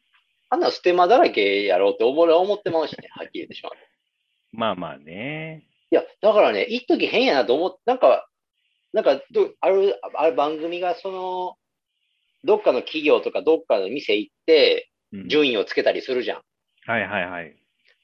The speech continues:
Speaker 1: それってそこからお金もらってますよね、みたいなね。
Speaker 2: まあ、ああ、ああ、ああ。
Speaker 1: まあまあ、それで、まあ、それで成り立ってるんやからいいんか知らんけど、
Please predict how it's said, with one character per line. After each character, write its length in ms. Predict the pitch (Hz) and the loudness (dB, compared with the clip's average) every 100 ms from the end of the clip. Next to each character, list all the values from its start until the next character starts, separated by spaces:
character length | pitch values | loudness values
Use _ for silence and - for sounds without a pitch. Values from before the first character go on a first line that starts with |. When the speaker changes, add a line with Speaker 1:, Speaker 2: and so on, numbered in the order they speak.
| _ _ _ _ _ - | _ _ _ _ _ -8
Speaker 1:
そ 100 | 269 | -8
れ 60 | |
っ 20 | |
て 140 | - 127 | -4 -2
そ 160 | - | -2
こ 80 | 180 | 0
か 60 | 349 | 2
ら 60 | |
お 80 | 127 | 2
金 160 | 139 139 | 2 2
も 100 | 208 | 2
ら 60 | |
っ 140 | - - | 2 0
て 120 | 233 | -2
ま 160 | 214 202 | -2 -6
す 140 | - | -4
よ 120 | 123 | -6
ね、 180 | 85 80 | -6 -12
み 100 | 76 | -12
た 100 | 69 | -14
い 20 | |
な 100 | 67 | -14
ね。 100 | - _ _ | -16 _ _
Speaker 2:
ま 120 | 120 123 | -6 -2
あ、 20 | |
あ 60 | |
あ、 100 | 123 | -2
あ 800 | 107 104 95 92 85 87 82 76 73 | -2 -2 -4 -6 -8 -10 -12 -14 -18
あ、 20 | |
あ 20 | |
あ。 60 | - _ _ _ - | -20 _ _ _ 0
Speaker 1:
ま 120 | 170 | 2
あ 60 | |
ま 80 | 143 | 2
あ、 20 | 139 | 2
そ 120 | 240 | 2
れ 60 | |
で、 180 | 262 262 | 4 4
ま 140 | 240 151 | 4 4
あ、 40 | |
そ 120 | - | 4
れ 80 | 185 | 2
で 100 | 202 | 2
成 100 | 170 | 0
り 40 | 196 | 2
立 100 | 233 | 0
っ 40 | - | 0
て 100 | 233 | -2
る 100 | 214 | 0
ん 20 | |
や 120 | 120 | 0
か 80 | 98 | 0
ら 80 | 90 | 0
い 40 | 101 | -2
い 140 | 170 | -8
ん 40 | 180 | -6
か 100 | 85 | -6
知 100 | - | -6
ら 100 | 107 | -10
ん 100 | 104 | -6
け 100 | 170 | -4
ど、 200 | 170 | -2